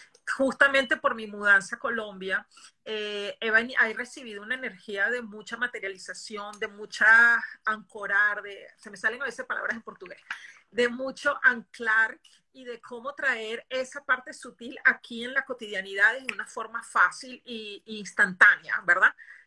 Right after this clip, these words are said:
Entonces yo dije, bueno, vamos a compartir esto porque, bueno, yo siento que todo lo que uno recibe también es para dar, ¿no? Y uno es como un, como un ciclo constante, ¿no? Y en Colombia yo siento eso, o sea, yo, por ejemplo, una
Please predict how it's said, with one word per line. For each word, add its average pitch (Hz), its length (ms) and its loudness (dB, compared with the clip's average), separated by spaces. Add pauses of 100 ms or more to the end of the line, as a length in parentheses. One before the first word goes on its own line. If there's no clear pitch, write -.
Entonces 233 540 -10
yo 277 120 -4
dije, 262 200 -8
bueno, 311 280 0
vamos 214 320 -4
a 311 60 -8
compartir 262 500 -12
esto 277 360 -6
porque, - 260 -10
bueno, 214 400 -6
yo 196 140 -14
siento 220 320 -10
que 262 100 -8
todo 196 280 -10
lo 233 100 -10
que 233 100 -14
uno 180 120 -10
recibe 208 420 -8
también 185 360 -10
es 185 80 -12
para 180 220 8
dar, 160 320 8
¿no? 214 160 -4 (360)
Y 220 160 0
uno 214 360 4
es 240 280 4
como 277 220 -6
un, 233 180 -8 (120)
como 208 260 -8
un 220 100 -2
ciclo 254 560 0
constante, 165 720 2
¿no? 220 180 -4 (500)
Y 262 140 -4
en 277 180 -4 (160)
Colombia 302 520 2
yo 220 100 -8
siento 240 460 -10
eso, 285 260 -6
o - 20 -10
sea, 196 200 -2
yo, 185 140 -10
por 247 140 -4
ejemplo, 240 440 -8
una 233 300 -4